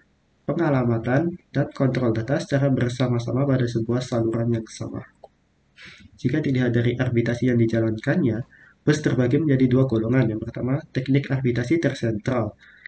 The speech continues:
metode dalam mengendalikan setiap aktivitas penggunaan bus oleh modul-modul yang terhubung dengan komputer secara terpusat oleh pengendali bus.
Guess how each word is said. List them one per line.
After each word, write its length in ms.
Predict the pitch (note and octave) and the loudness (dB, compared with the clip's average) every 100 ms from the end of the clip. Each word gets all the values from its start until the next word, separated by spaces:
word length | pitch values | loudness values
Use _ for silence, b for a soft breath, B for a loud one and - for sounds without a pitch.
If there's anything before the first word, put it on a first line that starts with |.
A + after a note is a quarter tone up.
| - | -4
metode 320 | B2+ B2+ C#3 | 0 2 2
dalam 280 | C#3+ A#2+ A#2+ | 2 2 2
mengendalikan 640 | B2 B2+ A#2+ A2+ A2+ B2 - | 0 0 0 0 -2 -4 -6
setiap 440 | - - B2+ B2+ - | -10 -6 -4 -4 -6
aktivitas 520 | - A#2+ A#2+ B2+ - | -4 -2 0 0 -2
penggunaan 440 | B2 A#2 A#2+ A#2 | -2 -2 0 0
bus 240 | A2+ C3+ - | 0 -2 -2
oleh 200 | B2 A#2 | -6 -4
modul-modul 480 | A#2+ A#2+ A#2 A#2 A#2+ | -2 0 0 -2 -2
yang 160 | A#2+ | -2
terhubung 440 | A#2 B2+ A2+ B2 C#3 | -2 -2 -2 0 0
dengan 240 | C3 A#2+ A#2+ | 0 -2 -4
komputer 560 | - C3 F3 E3+ A2 A2 | -2 -2 -2 -2 -4 -6
secara 360 | - B2 A#2+ B2+ | -8 -6 -4 -4
terpusat 520 | B2+ - C3 D#3 - | -6 -4 -4 -4 -2
oleh 240 | C3 C3 | -2 -2
pengendali 480 | - B2 A2 G#2 G#2 | -2 -2 -2 -4 -4
bus. 400 | - A2+ - - | -2 -2 -2 -12